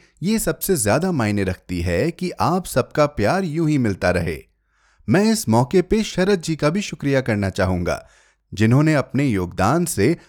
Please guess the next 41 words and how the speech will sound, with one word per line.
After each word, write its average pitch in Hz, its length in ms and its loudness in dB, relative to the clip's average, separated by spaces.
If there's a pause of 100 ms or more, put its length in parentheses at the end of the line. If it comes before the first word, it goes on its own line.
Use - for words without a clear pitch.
(100)
हमारे 208 360 0
पॉडकास्ट 113 600 0
का 220 120 -2
सपोर्ट 123 440 0
किया 95 260 2
है। 87 260 -2 (400)
ये 160 160 6
राशि 95 480 2
हमें 113 380 2
इस 143 120 -2
कहानी 98 440 0
के 135 120 -2
सफर 107 380 2
को 110 360 0 (220)
और 196 240 2
आगे 151 260 0
ले 113 160 0
जाने 95 340 -2
में 185 220 -4
बहुत 143 280 0
काम 98 280 0
आएगी। 90 520 -4 (300)
अगर 175 360 0
आप 190 240 0
भी 175 240 0
योगदान 120 480 0
करना 135 340 0
चाहें, 92 440 -2 (340)
तो 85 100 -2
पीयूष 160 400 2
अग्रवाल 143 420 0
डॉट 92 280 -2
कॉम 180 300 0
पर 98 320 0 (200)
सपोर्ट 208 460 0
द 185 160 -2
शो 190 240 2
लिंक 107 380 0
पर 202 140 0
क्लिक - 340 -4
करें। 90 320 -2